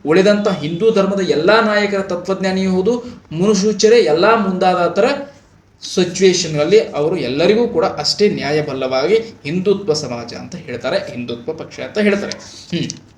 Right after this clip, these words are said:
ಇದು ನೀವು ಫಸ್ಟ್ ಅರ್ಥ ಮಾಡ್ಕೊಳ್ಬೇಕು. ಅದಾದ ತಕ್ಷಣ ಇದು ಹಿಂದೂ ಧರ್ಮದವರಿಗಾಗಿ ಯಾರ್ ಏನೇ ಹಿಂದೂ ಧರ್ಮಕ್ಕೆ ತೊಂದರೆ ಕೊಟ್ಟರು ಕೂಡ ಅವರನ್ನ ನೇರವಾಗಿ ಬುಲ್ಡೇಜರ್ ಹಚ್ಚಿ ಮುಚ್ಚಿಸಿಬಿಡ್ತೀನಿ ಅನ್ನುವಂತಹ ನಿಟ್ಟಿನಲ್ಲಿ ಯತ್ನಾಳ್ ಅವರು ಮಾತನ್ನ ಇದನ್ನೇ ಹೇಳಿದ್ದಾರೆ,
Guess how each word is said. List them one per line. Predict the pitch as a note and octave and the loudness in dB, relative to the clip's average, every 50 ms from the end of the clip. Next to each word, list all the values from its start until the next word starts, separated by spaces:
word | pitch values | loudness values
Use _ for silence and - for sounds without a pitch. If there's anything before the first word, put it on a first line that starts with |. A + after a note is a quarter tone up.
| _ _ _ - - - _ - - - G3 | _ _ _ -20 -20 -20 _ -20 -10 -4 -2
ಇದು | G3 G3 | 2 2
ನೀವು | F#3+ F#3 F#3+ F#3+ F#3+ | 4 4 2 2 0
ಫಸ್ಟ್ | E3+ D3+ - - | -2 -4 -2 -2
ಅರ್ಥ | C3+ B2+ - C3+ | -4 -4 -4 -6
ಮಾಡ್ಕೊಳ್ಬೇಕು. | C3 B2+ A#2+ - - B2+ C#3+ C#3+ A3+ | -8 -8 -8 -6 -6 -4 0 2 4
ಅದಾದ | A3+ G#3 G#3 G#3 G#3 G3+ | 4 6 6 4 4 4
ತಕ್ಷಣ | A#3+ A3 - A#3+ B3 G#3 - - - - - - | 2 2 2 2 -2 -2 -4 -8 -14 -18 -14 -8
ಇದು | - F3 B3 D3 | -4 -2 -2 -2
ಹಿಂದೂ | - D3+ D3+ E3+ F#3 A3 B3 | -2 -2 -4 -2 0 0 2
ಧರ್ಮದವರಿಗಾಗಿ | - G#3 F#3 E3 E3+ E3 D#3 D#3 D3+ D3 C#3 C3+ C3 C3+ E3+ A#3+ B3+ - - - - - - _ - | 4 4 4 4 2 0 0 2 2 2 2 0 0 2 0 0 0 -2 -6 -12 -18 -20 -20 _ -2
ಯಾರ್ | C#3 D3 E3 G#3+ B3 C#4 C#4 D4 - - - - | 0 2 4 6 6 4 4 2 -2 -4 -6 -4
ಏನೇ | E3+ E3+ F#3+ G#3+ A#3+ B3 | -2 0 0 2 2 2
ಹಿಂದೂ | G#3+ F#3+ F#3+ F#3+ G3+ F#3 | 2 2 4 4 4 4
ಧರ್ಮಕ್ಕೆ | F3+ F3 F3 D#3+ D#3 D3+ | 2 0 -2 -2 -4 -4
ತೊಂದರೆ | D3+ D3 C#3 C#3+ C#3+ C3+ | -4 -2 -2 -2 -2 -4
ಕೊಟ್ಟರು | - C3+ B2+ - C3 B2+ | -4 -6 -8 -8 -8 -4
ಕೂಡ | D#3 F#3 A#3+ C4 - - - - | 0 0 2 2 2 -2 -4 -2
ಅವರನ್ನ | C#3+ D#3+ F3+ F#3 G3+ G#3+ | 0 0 2 2 2 0
ನೇರವಾಗಿ | A#3+ F#3+ D#3 D3+ F3+ G3+ G#3 G3 E3+ D3+ D3 D#3 G3+ | 0 -2 -2 0 0 2 2 2 2 2 0 0 -2
ಬುಲ್ಡೇಜರ್ | F#3 C#3 C#3 C#3+ C#3 C3+ C3 B2 B2+ C3 | -6 -6 -4 -6 -4 -4 -6 -6 -6 -8
ಹಚ್ಚಿ | B2+ B2+ - | -8 -8 -10
ಮುಚ್ಚಿಸಿಬಿಡ್ತೀನಿ | F#3 C3 C3 B2+ - F3 - - C#3+ C#3 B2 - C3+ B2 A#2+ | -8 -8 -8 -4 -4 -2 -2 -4 -6 -8 -10 -10 -10 -8 -8
ಅನ್ನುವಂತಹ | A#2 B2 B2 B2 B2 B2 C3 | -8 -8 -8 -8 -8 -8 -8
ನಿಟ್ಟಿನಲ್ಲಿ | C3+ C#3 C3+ C3+ - - D#3+ G3 B3 A#3 A3 - - - - | -10 -10 -10 -10 -8 -6 -4 -2 -2 -4 -4 -8 -14 -12 -8
ಯತ್ನಾಳ್ | F#3+ C3+ - - - D#3 C#3 B2 | -6 -6 -6 -4 -2 -2 -2 -2
ಅವರು | B2 B2+ G3 A3+ - - _ _ _ _ _ _ - | -4 -6 -8 -10 -12 -16 _ _ _ _ _ _ -2
ಮಾತನ್ನ | D#3 F3+ G3+ G3 G3+ F#3 G#3 | 0 2 2 2 2 0 0
ಇದನ್ನೇ | A3+ F#3+ - A3+ A#3 B3+ B3+ A3+ | 0 2 2 2 4 4 4 4
ಹೇಳಿದ್ದಾರೆ, | G3+ F#3+ - - D#3 B2+ A#2+ B2 C3 - - - | 2 2 0 0 -2 -4 -4 -4 -6 -8 -10 -16